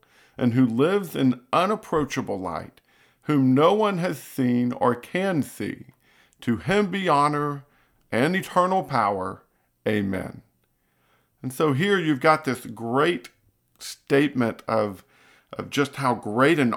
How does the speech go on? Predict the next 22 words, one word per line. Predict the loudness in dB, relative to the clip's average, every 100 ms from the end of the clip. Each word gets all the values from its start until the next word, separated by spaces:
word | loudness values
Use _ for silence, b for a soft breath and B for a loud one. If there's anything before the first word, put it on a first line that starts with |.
| 0
awesome | 2 4 2 -2
our | 0 -2
God | -2 -2 0
is. | -2 -2
He's | -4 -4 -2
immortal. | 0 4 4 4 2 -4
He | -8
lives | 0 2 0 -2 b b b
in | -6 -6
an | 2
unapproachable | 4 4 2 2 0 0 -4 -2
light, | 0 0 0 2
meaning, | 4 4 2 -2 -6 _
again, | -6 0 2 2 0
the | -4
same | -2 2 2
idea | 2 2 0 0
we've | -2 -2
been | -6
talking | 0 0 0 -6
about. | -4 -4
He | 4 4 4